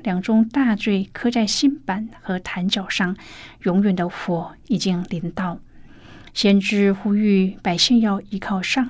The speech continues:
帝，因为上帝的宝座仍然是我们的避难所和盼望。亲爱的朋友，先知忠于上帝给他的职分，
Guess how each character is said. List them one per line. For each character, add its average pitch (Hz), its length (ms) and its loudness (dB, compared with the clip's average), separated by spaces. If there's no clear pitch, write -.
帝， 214 240 0
因 277 160 6
为 277 120 6
上 302 280 2
帝 294 100 0
的 294 160 0
宝 202 240 -2
座 214 400 2
仍 247 160 4
然 196 180 4
是 202 320 0
我 190 160 0
们 180 220 0
的 208 140 0
避 285 180 4
难 269 240 2
所 196 460 -8
和 - 180 -6
盼 165 300 -4
望。 185 260 -2
亲 - 160 0
爱 180 80 2
的 175 100 -2
朋 175 300 -2
友， 190 300 2
先 202 260 2
知 196 340 2
忠 202 260 2
于 185 260 2
上 233 260 -2
帝 220 140 0
给 175 180 -4
他 202 200 -6
的 185 120 -4
职 175 260 -6
分， 254 280 2